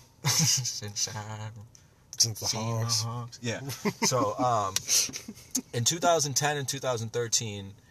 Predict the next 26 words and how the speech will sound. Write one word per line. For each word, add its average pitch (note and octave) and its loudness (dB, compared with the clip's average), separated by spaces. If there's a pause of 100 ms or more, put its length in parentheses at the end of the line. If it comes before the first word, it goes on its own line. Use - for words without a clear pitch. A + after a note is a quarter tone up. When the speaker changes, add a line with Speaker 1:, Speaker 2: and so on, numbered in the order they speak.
(360)
Speaker 1:
even G#3 -2
p-, - -14
kind F#3 0
of F3 -6
the, C#3+ -2 (140)
the B2 2
whole C#3 0
time, C3 0
'cause A2 0
they D3 6
were D3 4
still F3+ 4
good B2 2
the G#2+ -6
years G#2+ -2
they G#2+ -2
didn't F#2+ -4
win. F#2+ -6
You D3 -6
know, D3 -2
Speaker 2:
Right. G2 0
Speaker 1:
they F#2+ -2
would G2 -10
lose, G2+ -6
like, F2+ -8
the F#2 -6